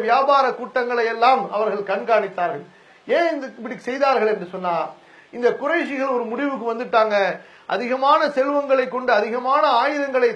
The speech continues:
தயார் செய்து, இப்போது முஸ்லிம்களை ஒடுக்குவதற்கு நாம் தயாராக வேண்டும் என்று தங்களுடைய வியாபார பயணங்களை அதிகப்படுத்த ஆரம்பித்தார்கள், செல்வங்களை சேர்க்க வேண்டும் என்று. அப்ப யார் இந்தந்த நோக்கத்துல போறாங்க என்பதை அறிந்து,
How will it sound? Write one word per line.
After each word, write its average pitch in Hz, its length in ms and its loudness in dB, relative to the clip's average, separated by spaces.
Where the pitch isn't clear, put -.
தயார் 233 380 2
செய்து, 269 260 -2
இப்போது 285 340 6
முஸ்லிம்களை 294 540 2
ஒடுக்குவதற்கு 247 680 2
நாம் 214 240 -2
தயாராக 240 400 2
வேண்டும் 214 300 0
என்று 302 180 -2
தங்களுடைய 233 400 2
வியாபார 269 420 4
பயணங்களை 247 500 2
அதிகப்படுத்த 254 580 0
ஆரம்பித்தார்கள், 220 800 0
செல்வங்களை 240 500 -2
சேர்க்க 214 340 -2
வேண்டும் 190 260 -6
என்று. 156 180 -12
அப்ப 240 140 2
யார் 330 340 8
இந்தந்த 294 400 -2
நோக்கத்துல 277 520 2
போறாங்க 240 340 4
என்பதை 214 340 -2
அறிந்து, 277 320 0